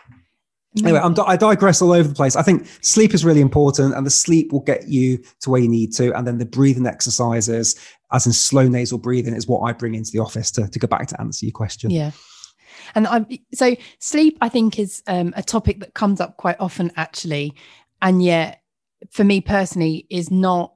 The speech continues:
Speaker 1: an area I really focus on, not for myself personally, because I think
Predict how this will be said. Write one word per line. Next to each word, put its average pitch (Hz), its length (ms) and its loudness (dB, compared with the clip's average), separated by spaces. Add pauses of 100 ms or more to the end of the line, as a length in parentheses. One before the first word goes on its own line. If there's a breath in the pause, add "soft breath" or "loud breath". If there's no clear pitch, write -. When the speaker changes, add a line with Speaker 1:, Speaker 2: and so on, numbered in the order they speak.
Speaker 1:
an 175 140 -4
area 175 340 -2
I 175 100 0
really 170 240 -6
focus - 480 -6
on, 233 280 -2 (160)
not 240 180 -2
for 269 100 -4
myself 226 720 -2
personally, 175 720 -4 (400 soft breath)
because 220 220 -2
I 202 100 0
think 196 600 -2